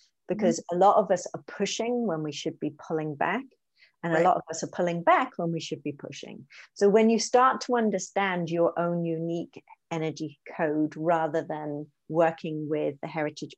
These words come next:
Speaker 1: patterns that have been passed down through the generations, this autopilot, Groundhog Day, then you can start to create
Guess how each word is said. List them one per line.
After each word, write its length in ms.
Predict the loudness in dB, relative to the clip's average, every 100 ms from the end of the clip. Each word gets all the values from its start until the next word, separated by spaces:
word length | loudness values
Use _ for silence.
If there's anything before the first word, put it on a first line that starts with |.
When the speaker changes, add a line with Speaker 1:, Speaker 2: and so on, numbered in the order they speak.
| -12
Speaker 1:
patterns 300 | -10 -10 -10
that 60 |
have 60 | -8
been 160 | -8 -8
passed 240 | -14 -12
down 240 | -12 -10 -10
through 180 | -10 -12
the 80 |
generations, 720 | -8 -8 -6 -6 -6 -4 -6 -4
this 200 | -4 -2
autopilot, 920 | -2 -2 -4 -6 -4 -6 -2 0 -2 -4
Groundhog 560 | -2 0 -2 -4 -6 -2
Day, 360 | 0 2 0 -2 -10 -20 _ _ _
then 260 | 2 4 4
you 60 |
can 180 | 4 -2
start 380 | 0 0 0 -2
to 80 | -10
create 340 | -4 -2 0